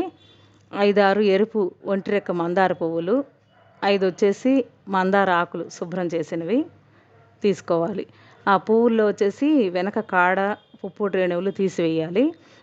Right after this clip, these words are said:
ఇవి చిన్న చిన్న ముక్కలుగా కానీ చేయొచ్చు, లేదా రోట్లో దంచి కచ్చా పచ్చాగా తీసుకోవాలన్నమాట. అప్పుడే మందార పూలలోని ఔషధ గుణాలు నూనెలోకి వస్తాయి. మిక్సీ వేస్తే అంతగా పనిచేయదు, గుర్తుపెట్టుకోండి ఈ విషయం. ఒక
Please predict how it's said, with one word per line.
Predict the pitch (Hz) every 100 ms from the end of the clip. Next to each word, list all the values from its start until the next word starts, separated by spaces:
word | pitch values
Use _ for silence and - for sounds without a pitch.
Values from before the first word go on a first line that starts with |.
| -
ఇవి | 196 180
చిన్న | 220 226
చిన్న | 262 226
ముక్కలుగా | 202 220 220 214 202
కానీ | 202 202
చేయొచ్చు, | 202 202 196 - 294
లేదా | 240 196 254 196
రోట్లో | 214 226 226 175
దంచి | 196 202 262 247
కచ్చా | 202 - 208
పచ్చాగా | 196 180 190 240 247
తీసుకోవాలన్నమాట. | 190 - 170 165 170 170 160 165 - _ - - - 185
అప్పుడే | 180 220 233
మందార | 196 196 214 208
పూలలోని | 196 190 185 185 196 185
ఔషధ | 185 180 170
గుణాలు | 180 175 170 254
నూనెలోకి | 226 196 185 165 175 165
వస్తాయి. | - - 170 - _ _ _ _ _ 220
మిక్సీ | 214 - 254
వేస్తే | 226 214 - 294 311 208
అంతగా | 208 190 180
పనిచేయదు, | 190 185 190 165 160 170 - -
గుర్తుపెట్టుకోండి | 190 - 170 151 - 160 156 -
ఈ | 175
విషయం. | 160 - 160 - _ _ _ _ - -
ఒక | 196